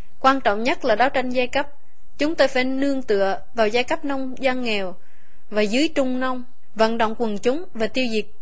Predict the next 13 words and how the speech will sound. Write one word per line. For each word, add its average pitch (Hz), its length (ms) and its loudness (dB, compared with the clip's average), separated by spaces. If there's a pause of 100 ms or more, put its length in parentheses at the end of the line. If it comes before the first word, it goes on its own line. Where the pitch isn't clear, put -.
(100)
tính 302 340 2
kiêu 269 200 4
ngạo 196 280 0
của 208 120 -2
kẻ 240 160 0
thù. 196 320 0 (420)
Chúng 311 180 2
tôi, 262 280 2
những 233 200 -2
thanh 269 200 0
niên 262 220 0
trí 320 180 2
thức, 403 180 0